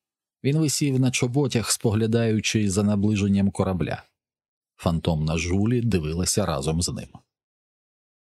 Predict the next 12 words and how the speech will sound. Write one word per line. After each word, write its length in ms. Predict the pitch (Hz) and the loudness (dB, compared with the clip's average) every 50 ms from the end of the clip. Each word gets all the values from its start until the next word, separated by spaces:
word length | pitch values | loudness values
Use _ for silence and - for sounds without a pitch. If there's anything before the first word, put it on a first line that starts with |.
| _ _ _ _ _ _ _ _ | _ _ _ _ _ _ _ _
Якщо 380 | - 120 - - - 196 175 | -6 -4 -4 0 0 0 2
він 220 | 156 160 156 156 131 | 2 2 0 0 0
правильно 420 | - 160 151 143 143 139 143 143 | -2 -2 0 0 0 2 2 2
розрахував, 640 | 135 123 110 123 127 120 - - 139 143 151 139 120 | 0 0 0 0 -2 0 -2 -2 0 0 0 -2 -2
то 180 | - - 127 127 | -2 -2 0 2
Нову 400 | 123 123 127 123 120 123 117 110 | 2 2 2 2 2 2 2 2
вдарить 400 | 110 107 117 113 113 110 101 - | 2 2 2 2 2 0 0 0
у 60 | 107 | -2
точці 420 | - - 104 - - - - 107 | 0 0 -2 0 -2 -2 -2 -4
перетину 520 | 98 _ - 104 101 98 95 - 98 98 95 | -2 _ -2 0 0 0 0 2 2 2 4
головних 540 | 92 107 104 104 101 95 98 95 87 - - | 2 2 2 2 2 2 0 0 0 0 0
вісей 460 | 98 92 85 80 - - 98 92 | 0 2 0 0 0 0 -2 -2